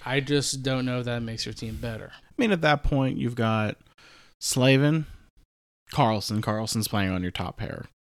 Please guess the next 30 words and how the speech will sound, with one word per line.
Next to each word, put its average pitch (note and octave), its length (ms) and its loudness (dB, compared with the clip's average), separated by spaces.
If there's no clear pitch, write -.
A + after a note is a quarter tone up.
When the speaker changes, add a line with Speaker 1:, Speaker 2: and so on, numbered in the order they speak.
Speaker 2:
Carlson's E2+ 360 -4
younger. F#2+ 280 -2
He's G2 140 -8
faster. F2+ 420 0
He's F#2 160 -2
gonna F2+ 200 -4
provide F2+ 480 -6
you F#2 80 -4
more F2 200 -2
offense. - 420 -8
You A2 140 0
need G#2+ 160 2
to F2 60 -2
put F#2 160 -2
him F2+ 80 0
at F2+ 100 -2
number F#2 220 -4
one. - 240 -8
Orlov, A2 500 8
Burns. F#2 480 0
That F2+ 140 -4
makes F2+ 240 -2
sense. F2+ 420 -6
Then F2+ 160 -4
it D#2 80 -6
would D#2+ 140 -8
be E2+ 380 -6
Chatfield F#2 600 0
and E2+ 100 -4
D'Angelo. D#2+ 560 -6